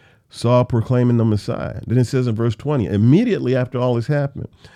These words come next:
Saul began proclaiming Jesus in the synagogues. "He is the Son of God." All who heard him were astounded and said, "Isn't this the man in Jerusalem who was causing havoc for those who called on this name and came here for the purpose of taking them as prisoners to the chief priests?"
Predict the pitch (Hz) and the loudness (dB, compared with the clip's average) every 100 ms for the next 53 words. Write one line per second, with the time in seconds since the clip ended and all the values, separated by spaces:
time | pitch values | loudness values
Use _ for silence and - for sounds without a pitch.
0 | - _ _ - - 160 160 156 139 139 | -20 _ _ -12 -6 0 2 2 4 2
1 | 117 110 - 147 147 123 113 170 160 156 | 2 -2 0 2 4 2 2 0 0 -4
2 | 143 143 135 151 139 98 53 50 - - | 0 0 0 -2 -2 -4 -8 -10 -14 -2
3 | 175 175 131 104 - 135 143 120 110 95 | 2 4 2 -4 -2 0 0 0 -2 -4
4 | 104 _ _ - - 135 170 156 143 127 | -8 _ _ -20 -4 2 4 4 4 4
5 | 180 165 127 117 101 - - 165 180 117 | 2 2 2 2 0 -4 -4 0 0 0
6 | 90 - 90 101 - - - 147 208 208 | -2 -4 -4 -4 -8 -20 -2 0 0 -2
7 | - - 151 147 151 151 120 101 131 160 | -6 -4 0 2 4 2 0 0 0 -2
8 | - 170 147 120 - 139 127 101 87 107 | -2 0 0 0 -2 -2 0 -2 -2 0
9 | 131 117 - 120 117 139 143 113 - 123 | -2 -4 -6 -4 -2 -2 -2 -6 -2 -2
10 | 135 127 123 120 117 127 160 - - - | -2 -2 -2 -2 -4 -4 -4 -8 -18 -12
11 | - 101 - 127 147 147 147 123 98 - | -4 -2 0 2 2 2 0 -4 -4 -4
12 | 120 - 143 98 - 123 135 131 123 98 | -4 -4 -6 -6 -2 -4 -2 -2 0 -2
13 | 90 - 117 139 139 - 127 101 - 131 | -4 -2 -2 0 -2 -2 -4 -4 -4 -6
14 | 123 - 117 254 - | -6 -6 -6 -6 -12